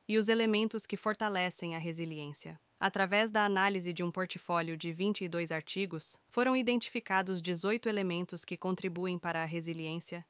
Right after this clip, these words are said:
e um conjunto de setenta e cinco medidas relacionadas à cadeia de suprimentos. O estudo estabeleceu conexões entre essas métricas e os elementos-chave da resiliência,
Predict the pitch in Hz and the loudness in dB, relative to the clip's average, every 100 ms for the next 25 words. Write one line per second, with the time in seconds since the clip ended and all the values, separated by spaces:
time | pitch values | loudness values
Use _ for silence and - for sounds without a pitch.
0 | _ 214 226 233 233 208 208 214 190 180 | _ 2 4 4 4 4 2 0 -2 -4
1 | - 180 196 214 220 202 - 190 185 190 | -8 -6 -6 -4 -6 -8 -6 -6 -4 -8
2 | 175 170 175 185 - 185 185 196 180 175 | -6 -8 -8 -10 -8 -8 -6 -6 -6 -4
3 | 180 185 - 180 165 185 185 180 - 175 | -4 -6 -6 -8 -6 -8 -8 -8 -10 -8
4 | 180 151 143 - - - _ _ _ _ | -8 -8 -12 -16 -18 -18 _ _ _ _
5 | _ _ 190 - - 220 226 - 196 190 | _ _ -6 -6 -4 -4 -4 -4 -4 -6
6 | - 190 196 190 - - 196 202 180 175 | -6 -6 -4 -6 -6 -6 -4 -4 -4 -8
7 | - 170 170 165 165 170 - - 208 - | -6 -6 -6 -6 -4 -6 -8 -12 -12 -14
8 | _ - 196 202 202 202 226 247 - - | _ -6 -4 -2 -2 -2 -4 -6 -10 -2
9 | 185 190 180 180 190 190 185 147 147 - | 0 0 -6 -6 -6 -6 -6 -8 -10 -14
10 | 151 | -18